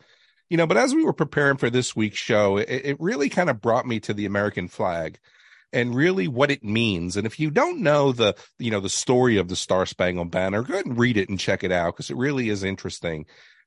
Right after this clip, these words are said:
Uh, or if you don't know the story of the American flag, go ahead and check it out. It, it is really interesting. But I was thinking about my days of being in the military, and I was part of the honor guard team at several bases that I was at.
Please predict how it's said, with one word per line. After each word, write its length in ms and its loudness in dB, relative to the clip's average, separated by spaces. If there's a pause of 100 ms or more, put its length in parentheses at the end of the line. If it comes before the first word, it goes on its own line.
(120)
Uh, 180 0
or 80 2
if 80 0
you 80 0
don't 160 0
know 100 2
the 80 -2
story 460 2
of 100 -2
the 80 -2
American 460 -4
flag, 400 0
go 80 0
ahead 120 0
and 120 -4
check 220 0
it 100 0
out. 220 2
It, 240 -6
it 100 0
is 240 -2
really 260 0
interesting. 600 -4
But 180 0 (240)
I 100 2
was 140 0
thinking 220 4
about 200 4
my 120 2
days 380 0
of 80 -6
being 200 0
in 120 -2
the 60 -2
military, 540 0
and 100 0
I 60 2
was 120 -2
part 220 2
of 60 -2
the 160 -2
honor 260 0
guard 320 -2
team 400 -4 (400)
at 140 -4
several 380 2
bases 540 -2
that 120 0
I 140 2
was 220 -2
at. 280 0